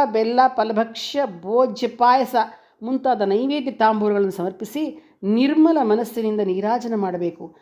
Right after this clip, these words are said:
ನಂತರ ಪುಷ್ಪವನ್ನ ಸಮರ್ಪಣೆ ಮಾಡಿ, ಮೂರು ಪ್ರದಕ್ಷಿಣೆಗಳು, ಐದು ನಮಸ್ಕಾರಗಳನ್ನು ಮಾಡಿ, ನಾಟ್ಯ ಗಾಯನಗಳಿಂದ ಸೇವೆ ಸಲ್ಲಿಸಬೇಕು. ಜಯ ಜಯ ನಿನಾದಗಳಿಂದ ಶಿವಶಂಕರನ ಸ್ತೋತ್ರ ಮಾಡಬೇಕು. ನಂತರ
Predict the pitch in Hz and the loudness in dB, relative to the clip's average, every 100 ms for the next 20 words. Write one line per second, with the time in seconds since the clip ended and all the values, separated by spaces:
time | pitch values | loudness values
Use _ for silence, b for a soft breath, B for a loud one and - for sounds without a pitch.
0 | b b 170 175 185 185 180 240 233 _ | b b -4 -2 -2 -2 -2 -2 -4 _
1 | _ 254 - - _ _ 277 254 226 226 | _ -6 -4 -8 _ _ 0 2 2 4
2 | 220 185 - - _ _ _ - 185 240 | 4 4 0 -14 _ _ _ -6 -2 -2
3 | 240 - 208 202 196 208 202 202 _ 196 | -2 -4 2 4 4 2 -2 -8 _ -6
4 | 208 269 302 311 208 202 220 - 214 196 | -2 2 2 0 0 -2 -2 -2 0 2
5 | 190 240 262 226 220 - 202 196 185 180 | 0 0 0 0 0 -2 -2 -2 -2 -2
6 | 180 233 214 208 B B 185 190 220 254 | -2 -2 -4 -8 B B 0 4 4 2
7 | - 196 202 180 196 214 254 247 233 202 | -2 -6 -4 0 2 4 2 0 0 0
8 | 196 190 - 202 233 226 196 185 185 180 | -2 -4 -4 -4 -4 -6 -8 -10 -10 -10
9 | 180 175 b b b 151 196 208 214 220 | -12 -20 b b b -4 2 2 2 0
10 | 240 226 214 247 269 254 233 226 226 208 | 0 2 2 2 2 0 -2 -4 -4 -6
11 | 208 226 240 233 214 202 214 220 - - | -4 -6 -6 -6 -6 -6 -8 -10 -12 -8
12 | 240 220 208 196 - 175 B B B - | 0 0 0 -2 -6 -14 B B B 2
13 | 190 196 202 | 2 4 2